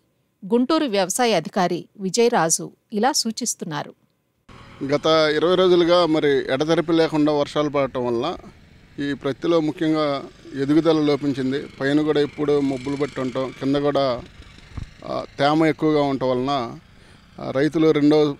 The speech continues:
Speaker 2: పాటుగా ఎరువులు వేయటానికి చాలా ఇబ్బందిగా ఉంది. ఆ తర్వాత ఈ కలుపు బెడద కూడా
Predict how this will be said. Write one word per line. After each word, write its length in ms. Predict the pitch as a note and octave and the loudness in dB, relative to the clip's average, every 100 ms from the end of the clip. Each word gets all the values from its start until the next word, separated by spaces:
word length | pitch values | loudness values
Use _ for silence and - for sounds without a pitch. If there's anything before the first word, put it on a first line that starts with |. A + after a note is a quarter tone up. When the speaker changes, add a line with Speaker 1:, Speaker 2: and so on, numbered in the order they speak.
| - | -4
Speaker 2:
పాటుగా 400 | C#3+ C3+ C#3 C3+ | -2 -2 -2 -2
ఎరువులు 280 | C3 C#3 C#3 | -2 0 0
వేయటానికి 520 | C3 C3 C3 C3 A#2 | 0 0 -2 -4 -6
చాలా 400 | C3 C3 B2+ B2+ | -10 -8 -8 -6
ఇబ్బందిగా 400 | B2 A2+ B2 A#2+ | -6 -4 -4 -4
ఉంది. 280 | A#2 A#2 C3+ A3 _ - _ _ - | -6 -8 -10 -14 _ -20 _ _ -8
ఆ 80 | D3 | -6
తర్వాత 460 | C#3+ C#3 C#3+ C#3+ D3+ C#3+ | -2 0 2 0 0 0
ఈ 240 | C3 C3 C3+ - | -2 -6 -6 0
కలుపు 520 | D3 D3 D#3 D3+ C3+ C#3 | 0 2 -2 -2 -6 -6
బెడద 220 | C3+ C3 | -2 -2
కూడా 320 | C3+ C3+ C3 | -2 -2 -2